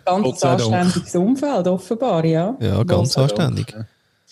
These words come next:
Speaker 1: Wenn entweder anständig ist oder einfach Angst vor mir hat.
Speaker 3: <laughs>
Speaker 2: Ja, aber jetzt, also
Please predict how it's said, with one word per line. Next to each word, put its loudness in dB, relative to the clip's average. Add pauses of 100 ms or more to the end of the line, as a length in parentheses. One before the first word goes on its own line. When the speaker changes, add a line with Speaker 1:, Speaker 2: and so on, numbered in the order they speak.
(220)
Speaker 1:
Wenn 2
entweder 0
anständig 0
ist 0
oder 0
einfach -4
Angst 0
vor -2
mir 2
hat. -2
Speaker 3:
<laughs> -2 (600)
Speaker 2:
Ja, -4
aber 0
jetzt, -4 (160)
also -2